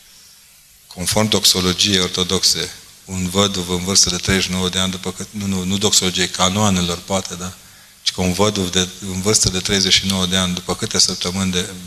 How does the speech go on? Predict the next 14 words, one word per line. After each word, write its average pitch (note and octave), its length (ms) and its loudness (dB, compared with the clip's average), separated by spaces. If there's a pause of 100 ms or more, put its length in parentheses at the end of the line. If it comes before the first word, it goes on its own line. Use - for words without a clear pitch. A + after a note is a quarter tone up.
(400)
câți - 300 0
ani G2+ 160 2
de F#2 80 -2
văduvie F2+ 440 -2
poate F2+ 300 -2
fi F2 240 -2 (320)
împărtășit? - 640 -2 (520)
Dar F2+ 100 -16
văduvia F#2+ 460 0
nu A2+ 80 2
e A#2 40 4
un G2 120 2
păcat, F#2 380 -2
iertați-mă F#2 480 -4